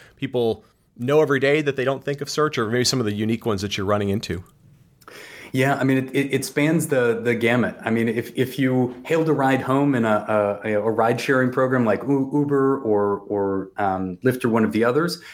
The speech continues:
Speaker 2: very likely that search that matched you with your location to a driver that is nearby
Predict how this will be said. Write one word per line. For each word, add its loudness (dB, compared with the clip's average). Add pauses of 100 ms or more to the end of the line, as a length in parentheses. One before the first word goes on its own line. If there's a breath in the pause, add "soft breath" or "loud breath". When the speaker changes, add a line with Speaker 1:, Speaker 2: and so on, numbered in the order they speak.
(120)
Speaker 2:
very 0
likely 0
that 0
search -2
that -2
matched -2
you 0
with 0
your 2
location 0
to -2
a 4
driver 0
that 0
is -6
nearby 0